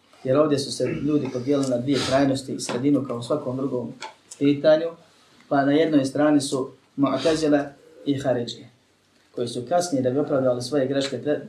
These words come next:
početne, rekli: "Iman je objeđenje, riječ i djelo."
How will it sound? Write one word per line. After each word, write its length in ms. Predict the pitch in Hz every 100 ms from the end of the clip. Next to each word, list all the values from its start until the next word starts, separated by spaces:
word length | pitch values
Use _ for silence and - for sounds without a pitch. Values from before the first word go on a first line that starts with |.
| -
početne, 540 | 160 160 165 - - - - _ _ _ _ - -
rekli: 560 | - 143 156 160 147 - - _ _ _ _ _
"Iman 440 | 143 165 156 143
je 140 | 135 -
objeđenje, 680 | 123 117 151 156 151 131 -
riječ 360 | 135 139 131
i 60 | 117
djelo." 360 | 127 123 110